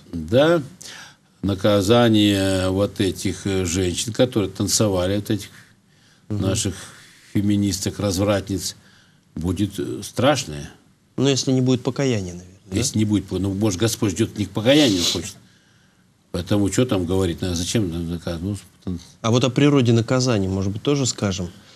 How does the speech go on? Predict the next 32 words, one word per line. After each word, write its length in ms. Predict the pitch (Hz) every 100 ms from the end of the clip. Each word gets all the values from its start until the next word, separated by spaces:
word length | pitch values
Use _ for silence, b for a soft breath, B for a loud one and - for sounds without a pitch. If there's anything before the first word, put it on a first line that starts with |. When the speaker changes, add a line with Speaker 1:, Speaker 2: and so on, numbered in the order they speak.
| b
Speaker 1:
Но 120 | 87 104
Speaker 2:
Что 160 | 104 131
такое 100 | 120 127
Speaker 1:
наказание 560 | 120 113 123 123 127 127
Speaker 2:
наказание? 20 |
Speaker 1:
это 120 | 113
не 60 | 127
Speaker 2:
Потому 120 | 131 131
Speaker 1:
от 40 |
Speaker 2:
что 80 | 175
Speaker 1:
Бога, 340 | 160 98 92 90
а 100 | 95 98
от 80 |
самого 280 | - 113 120
человека. 320 | 117 151 156 -
Просто 220 | 92 -
дело 140 | 127 120
в 40 |
том, 140 | 147 135
Speaker 2:
Мгм. 80 |
Speaker 1:
что, 200 | 120 123 117 B B B _ _ -
э, 480 | 98 98 98 101 98
мы 160 | 117 135
привыкли, 360 | 139 147 110
вот 120 | 120
Бог 320 | 110 143 120 104
наказал. 500 | 104 117 101 104 95
Но 180 | 127
это, 300 | 156 147 147 -
это 220 | 139 147
образ 460 | 160 160 135 127 117
выс-, 300 | 135 107 -